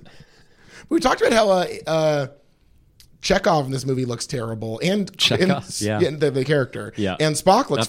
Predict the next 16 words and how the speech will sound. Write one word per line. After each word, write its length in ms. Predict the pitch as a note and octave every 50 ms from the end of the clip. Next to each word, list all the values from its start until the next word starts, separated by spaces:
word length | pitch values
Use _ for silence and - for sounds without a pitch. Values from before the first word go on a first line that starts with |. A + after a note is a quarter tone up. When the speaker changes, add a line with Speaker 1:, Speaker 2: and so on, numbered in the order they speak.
| -
Speaker 1:
fucking 60 | A#2+ A2
Speaker 2:
actor. 220 | G#2+ G#2+ - C3+
Speaker 1:
terrible. 380 | A2+ G#2 A2+ A2 G#2+ G#2 A2+ - _ _ _ -
Not 180 | A2+ A2 B2+ -
the 140 | F3 F3
actor. 640 | D3+ C#3+ C#3 C#3 C#3 - - - B2 B2 B2 B2+ B2+ B2+ - - - _ _ -
Anton 280 | A#2+ A#2+ - - E3 E3+
Speaker 2:
Chekhov. 180 | E3 E3+ D#3+ D3+
Speaker 1:
Yelchin. 440 | D3 C#3+ C#3+ D3 - - - - - _ _ _ - _ - - - _ -
Uh, 220 | - D3 D3 D3+ D3+
they 120 | D3 E3+ F3+
both 240 | F3 A#3+ F4+ - -
look 260 | G#3+ D#3 - - - -
awful 460 | - C3 F3+ B3+ B3 - - B2 A#2+ A#2
in 60 | A#2
this. 400 | B2 B2 C3+ C3 - - -